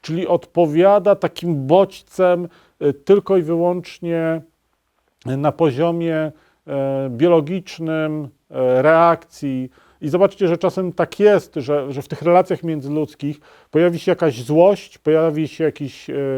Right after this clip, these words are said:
gniew, pojawi się jakiś atak i odpowiadamy atakiem albo się wycofujemy. Czasami biernie, agresywnie, milcząc, e, czasami, e, uciekając fizycznie. E, a tutaj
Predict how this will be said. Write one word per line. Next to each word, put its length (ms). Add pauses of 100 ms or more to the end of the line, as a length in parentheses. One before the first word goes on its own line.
(340)
gniew, 420
pojawi 280
się 100
jakiś 260
atak 440 (520)
i 100
odpowiadamy 480
atakiem 540 (440)
albo 260
się 140
wycofujemy. 540
Czasami 340
biernie, 460
agresywnie, 1000 (300)
milcząc, 840 (360)
e, 320
czasami, 760 (280)
e, 760
uciekając 680
fizycznie. 840 (420)
E, 260
a 120
tutaj 640